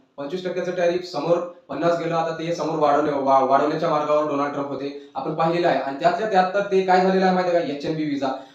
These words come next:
जो व्हिसा आहे त्यामध्ये पण बऱ्यापैकी जी प्राइस होती, प्राइस मनी होती, ती पण वाढवली आहे. त्यामुळे काय होईल, तर आपल्या देशातील जे काम करणारे आहेत, आयटी प्रोफेशनल असतील किंवा जे चांगले काम करणारे आहेत, कुशल कामगार, त्या कामगारांना तिथं जाता येणार नाही.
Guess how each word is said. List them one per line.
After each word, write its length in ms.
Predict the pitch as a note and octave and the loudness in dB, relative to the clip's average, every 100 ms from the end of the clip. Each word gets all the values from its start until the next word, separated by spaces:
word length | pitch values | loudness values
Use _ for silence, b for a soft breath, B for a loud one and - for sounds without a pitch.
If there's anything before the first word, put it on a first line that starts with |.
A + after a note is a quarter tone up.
| B | B
जो 80 | E3+ | 0
व्हिसा 280 | F#3 E3+ E3+ | 2 2 2
आहे 160 | - - - | 0 -4 -6
त्यामध्ये 340 | D#3+ E3+ F#3+ F#3+ | 2 4 4 0
पण 160 | G#3 | 2
बऱ्यापैकी 640 | F3 F3 F3 F3+ F#3+ - B _ | 2 2 0 -4 -8 -10 B _
जी 100 | C#3+ | -12
प्राइस 360 | D3+ D#3+ F#3 F3 | -2 4 4 2
होती, 160 | D3+ | -4
प्राइस 260 | C3+ C#3+ - | -2 -2 -2
मनी 160 | D3+ | -4
होती, 160 | D3+ D3 | -6 -6
ती 160 | - F#3+ | -6 -4
पण 140 | G3 | 2
वाढवली 320 | E3+ - A2 | 2 2 -2
आहे. 120 | - | -8
त्यामुळे 260 | - E3+ F#3 | -4 0 2
काय 140 | F#3+ | 4
होईल, 160 | F#3+ F#3 | 4 4
तर 40 | |
आपल्या 280 | F#3+ - G#3 | 2 0 -2
देशातील 420 | F#3+ F#3+ G3 F#3+ | -2 -2 -4 -6
जे 80 | F#3+ | -6
काम 300 | F#3+ E3+ E3+ | -4 -2 -2
करणारे 360 | E3+ D#3+ D#3+ E3+ | -4 -4 -2 -2
आहेत, 160 | C3 - B B | -4 -8 B B
आयटी 220 | C#3 E3+ | -10 -8
प्रोफेशनल 420 | E3+ E3 E3+ E3+ | -6 -6 -6 -4
असतील 280 | E3+ D#3+ D#3+ | -2 -4 -8
किंवा 300 | D#3+ E3 F3+ B B B | -6 -2 -2 B B B
जे 360 | C#3+ F#3+ - - _ - | 0 0 0 -12 _ -4
चांगले 300 | D3+ E3+ F#3+ | -4 0 2
काम 180 | F#3 | 2
करणारे 300 | F3+ F3 E3+ | 2 2 2
आहेत, 220 | E3+ - - - | 2 0 -6 -14
कुशल 240 | C#3+ F#3 F3 | -4 0 2
कामगार, 440 | E3 C#3 - - - | 0 0 -4 -8 -4
त्या 100 | G3+ | 0
कामगारांना 480 | G3 F#3+ F#3+ G3+ F3+ | 2 4 2 0 -2
तिथं 100 | F#3+ | 2
जाता 240 | E3+ - | 4 4
येणार 200 | B2+ - | 0 -4
नाही. 100 | - | -10